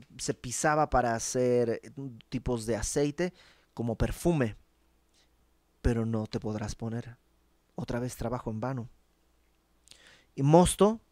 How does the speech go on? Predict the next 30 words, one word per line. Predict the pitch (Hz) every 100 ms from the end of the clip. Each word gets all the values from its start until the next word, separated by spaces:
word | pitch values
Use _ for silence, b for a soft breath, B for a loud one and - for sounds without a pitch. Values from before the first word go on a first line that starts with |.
| -
también | 113 107 127 165
pisarás | 127 - 110 131 -
mosto, | 120 117 - 156
la | 117
uva | 131 135 147
pisarás | - 113 104 113 151
para | - 107
hacer | 160 113
mosto, | 113 110 117 165
vino, | 135 123 131 190 - B B B B
mas | 110 107
no | 117 120
beberás | 110 110 139 -
el | 95
vino. | 104 - - _ _ _ _ _ _ _ _ _ _ _ _ _ _ B B
Ahora, | - 151 156 - b b _ - 95 _ _ _ _ _ _ _ _ _
y, | 160 143
y | 160
quiero | 127 170 143
ser | 135
bien | 117 117
claro, | 123 127 104 - -
si | - -
te | 127 139
está | -
yendo | 160 160 151
mal | 131 135 143
en | 123 113
tu | 120
negocio, | 110 104 113 131 - 104 101